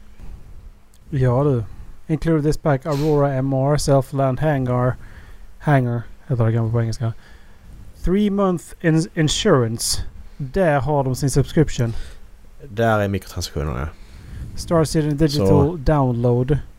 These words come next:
Speaker 1: Starting money one thousand U E C.
Speaker 2: Mm. Då är det bättre, då är det bättre att köra på Elite Dangerous, så köper du spelet en gång och sen så har du... Visst, det är inte lika avancerat, men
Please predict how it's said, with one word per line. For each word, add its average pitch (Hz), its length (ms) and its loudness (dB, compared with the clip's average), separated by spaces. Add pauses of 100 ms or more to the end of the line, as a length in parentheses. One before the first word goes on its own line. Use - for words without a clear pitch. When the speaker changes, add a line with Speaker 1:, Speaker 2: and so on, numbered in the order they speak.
(680)
Speaker 1:
Starting 151 460 0
money 147 440 2
one 143 280 2 (200)
thousand 131 540 4
U 135 400 2
E 120 100 2
C. 113 340 0 (1200)
Speaker 2:
Mm. 87 360 -4 (1600)
Då 101 180 2
är 104 60 4
det 107 100 4
bättre, 98 420 2
då 110 80 0
är 113 60 2
det 120 60 6
bättre 117 240 4
att 90 60 -4
köra 104 180 4
på 104 120 0
Elite 90 280 2
Dangerous, 82 240 0
så 90 80 -4
köper 90 300 4
du 90 60 0
spelet 92 300 2
en 87 200 2
gång 87 200 0
och 80 100 -4
sen 87 140 -4
så 92 140 -2
har 76 200 -2
du... 87 260 -2 (340)
Visst, - 280 -2
det 104 100 2
är 113 40 4
inte 110 160 2
lika 101 260 2
avancerat, 87 600 -2
men 82 280 -4